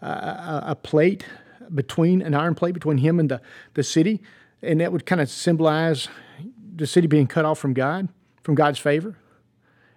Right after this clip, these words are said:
And then he would have him make this bread from,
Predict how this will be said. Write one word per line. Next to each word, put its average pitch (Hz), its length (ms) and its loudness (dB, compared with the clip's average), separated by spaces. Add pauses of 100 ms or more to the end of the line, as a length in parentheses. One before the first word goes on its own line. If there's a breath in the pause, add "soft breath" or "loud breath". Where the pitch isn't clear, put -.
(140)
And 175 340 2 (440 soft breath)
then 185 640 0
he 180 220 2
would 160 220 4
have 175 320 2
him 156 180 4
make 160 160 2
this 143 160 0
bread 143 560 2
from, 151 340 -10